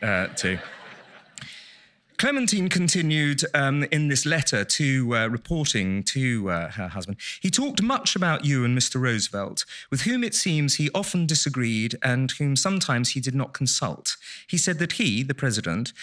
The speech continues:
would direct his mind like a shaft of sunlight over one section of the whole subject to be considered, leaving everything else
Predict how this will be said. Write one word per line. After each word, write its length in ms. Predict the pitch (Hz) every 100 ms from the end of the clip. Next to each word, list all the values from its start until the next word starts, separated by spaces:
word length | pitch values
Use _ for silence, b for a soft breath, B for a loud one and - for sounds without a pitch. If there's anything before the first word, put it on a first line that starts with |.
| B -
would 100 | 139
direct 520 | 160 165 233 254 -
his 180 | 202 185
mind 360 | 160 147 147 143
like 220 | 143 139
a 60 |
shaft 480 | 120 - 214 196 -
of 100 | 160
sunlight 580 | - 165 131 110 101 -
over 240 | 123 117
one 280 | 120 139 143
section 420 | - 127 - -
of 80 | 151
the 180 | 226 -
whole 200 | 156 135
subject 480 | - 131 113 117 -
to 40 |
be 120 | 117
considered, 640 | 98 107 - 175 101 - - B B B
leaving 280 | 143 147 147
everything 380 | 147 147 151 117
else 380 | 98 - -